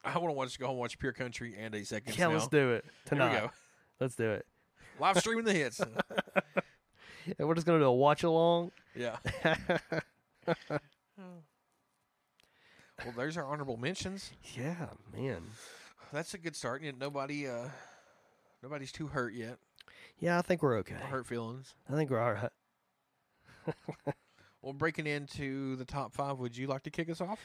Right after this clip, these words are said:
Speaker 2: Sure, sure. And, um, kinda goes hand in hand with my last track, Blame It on Texas.
Speaker 1: Hey, that's a good one.
Speaker 2: Yeah, and that was on his, um,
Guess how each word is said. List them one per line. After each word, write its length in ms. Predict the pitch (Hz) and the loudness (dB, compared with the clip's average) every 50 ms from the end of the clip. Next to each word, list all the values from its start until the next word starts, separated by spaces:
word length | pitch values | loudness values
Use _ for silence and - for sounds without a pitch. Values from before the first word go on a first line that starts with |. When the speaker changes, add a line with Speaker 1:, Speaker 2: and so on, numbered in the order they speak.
| - - | -14 -14
Speaker 2:
Sure, 560 | - - - 294 349 320 202 139 101 90 87 - - _ _ | -8 0 4 6 8 8 8 6 6 2 -4 -12 -16 _ _
sure. 640 | - - - 214 226 214 160 120 104 101 117 117 - _ - | -12 -4 -2 2 4 4 4 4 2 -2 -6 -12 -18 _ -2
And, 320 | 160 165 165 165 160 156 160 | 2 4 4 4 4 6 6
um, 400 | 156 156 151 151 143 139 127 - - - - - - - - - | 6 6 6 6 4 2 0 -4 -6 -12 -20 -18 -20 -18 -4 0
kinda 160 | - 254 214 | 2 4 8
goes 240 | 185 185 170 151 - | 8 8 8 8 6
hand 240 | - 175 170 165 160 | 2 0 2 2 2
in 100 | 147 135 | 0 0
hand 480 | - - 151 147 147 143 139 135 131 - _ | -2 0 0 2 2 2 2 0 -2 -4 _
with 240 | 117 131 127 120 - - 113 104 - _ _ _ - | 0 2 2 0 0 -6 -16 -18 -20 _ _ _ -4
my 180 | 113 110 107 | -2 -2 0
last 380 | 101 101 123 143 175 240 - - - | 0 0 0 0 0 0 -2 -2 -4
track, 560 | - - 123 107 104 113 127 127 - - - - _ _ _ _ _ _ _ _ _ _ _ _ _ _ _ _ _ _ _ _ _ _ _ _ _ _ | -2 -2 -2 0 0 0 -2 -2 -4 -10 -20 -20 _ _ _ _ _ _ _ _ _ _ _ _ _ _ _ _ _ _ _ _ _ _ _ _ _ _
Blame 460 | - 104 110 131 151 175 185 185 185 180 | -6 -2 2 4 4 6 6 6 4 2
It 120 | 185 - - _ - | 0 -2 -6 _ -2
on 240 | 127 127 123 123 123 | 0 0 0 0 -2
Texas. 800 | - - - 123 - - - - - - - - - - - - _ _ _ _ _ - - _ _ _ _ _ _ _ | -6 -6 -6 -6 -6 -8 -12 -12 -12 -10 -10 -10 -10 -12 -14 -16 _ _ _ _ _ -20 -20 _ _ _ _ _ _ _
Speaker 1:
Hey, 360 | - 123 139 156 160 151 135 117 | -4 0 2 2 2 2 2 0
that's 180 | 120 120 - | -2 -6 -8
a 40 | 123 | -8
good 140 | 120 123 120 | -6 -4 -4
one. 240 | 120 117 113 120 117 - _ _ - | -4 -6 -8 -10 -14 -18 _ _ -8
Speaker 2:
Yeah, 360 | 123 120 147 160 160 143 120 110 - - | -4 0 2 2 2 2 0 -2 -6 -8
and 220 | - 123 127 123 131 | -4 -2 0 2 2
that 140 | 139 139 135 | 2 2 2
was 120 | 139 131 | 2 2
on 200 | 139 139 139 135 | 4 4 4 4
his, 320 | 131 147 139 131 127 127 | 4 2 2 0 0 2
um, 420 | 139 135 131 127 127 120 113 110 | 2 2 4 2 0 -2 -4 -6